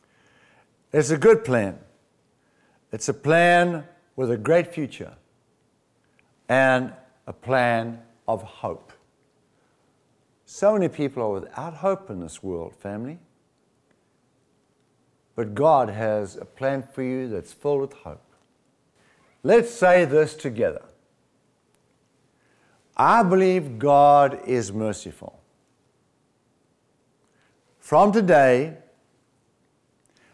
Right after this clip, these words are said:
I depend on him to bring his plans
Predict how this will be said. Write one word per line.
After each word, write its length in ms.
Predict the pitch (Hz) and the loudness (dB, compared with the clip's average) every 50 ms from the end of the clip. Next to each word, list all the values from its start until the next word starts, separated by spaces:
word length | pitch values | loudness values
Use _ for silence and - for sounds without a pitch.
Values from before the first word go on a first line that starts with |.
| _ _ _ _ - | _ _ _ _ 2
I 180 | 127 135 139 | 4 6 6
depend 520 | 135 127 139 139 - 175 190 202 190 175 156 | 6 4 0 0 2 2 2 4 4 4 4
on 220 | 139 120 110 101 | 4 4 2 0
him 420 | 98 104 101 95 92 92 101 107 - _ _ _ _ _ _ _ _ _ _ _ _ _ _ _ _ _ _ _ _ _ _ _ _ _ _ _ _ _ _ _ _ _ | -2 -6 -6 -6 -8 -8 -12 -14 -18 _ _ _ _ _ _ _ _ _ _ _ _ _ _ _ _ _ _ _ _ _ _ _ _ _ _ _ _ _ _ _ _ _
to 120 | - 139 123 | -2 -2 0
bring 360 | 120 139 165 175 170 160 147 | 2 2 2 4 2 2 0
his 320 | 131 156 190 220 226 226 | 0 2 2 2 2 2
plans 1080 | - - - 170 170 170 170 165 160 160 160 165 170 170 160 - - - - - - | -4 -6 -2 0 2 4 4 4 4 2 0 -2 -4 -6 -10 -12 -16 -18 -20 -20 -20